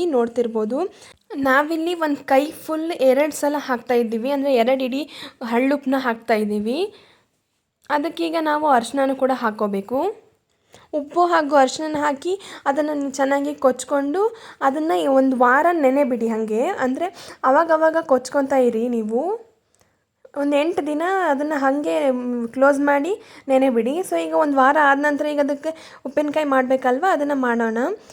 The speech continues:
So, ಈಗ ಬೆಳ್ಳುಳ್ಳಿನ ಕುಟ್ಟಿಟ್ಕೊಂಡಿದ್ದೀವಿ, ಹಾಗೂ ಅದು ಈಗ ತೋರಿಸಿದ್ವಲ್ವ ಕರೆಕಾಳಿನ ಪುಡಿ, ಅಂದರೆ ಕರೆಕಾಳನ್ನ ಹುರಿದು ಚೆನ್ನಾಗಿ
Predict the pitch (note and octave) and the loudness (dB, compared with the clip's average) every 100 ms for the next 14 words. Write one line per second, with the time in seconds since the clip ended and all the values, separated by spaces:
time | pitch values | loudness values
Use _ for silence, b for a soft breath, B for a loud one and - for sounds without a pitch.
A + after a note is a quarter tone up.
0 | B - E4+ D#4+ C#4 C4+ D#4 D#4+ D#4 C#4+ | B -6 -2 0 2 2 0 -2 -2 -4
1 | C4 B3 B3+ A#3+ A#3 A#3 D4+ F#4 D4 D4 | -6 -4 -2 0 0 -2 -4 0 -2 2
2 | D#4 D4 C#4+ C4+ C#4 C4+ C#4 B3+ C4 C#4 | 0 0 -4 -2 0 0 -4 0 0 0
3 | F4+ C4+ C4+ C#4 C4+ C4+ C4+ C#4 C#4 A3 | 0 4 4 4 2 4 2 -2 -4 -4
4 | A3+ E4 B B B C#4 C#4 D#4+ C4 D4 | -2 -4 B B B -4 0 2 4 2
5 | D4 C#4 C#4+ C#4+ C4 C4 F4 F4+ B3+ B3 | 2 0 2 0 0 0 -4 -2 -2 0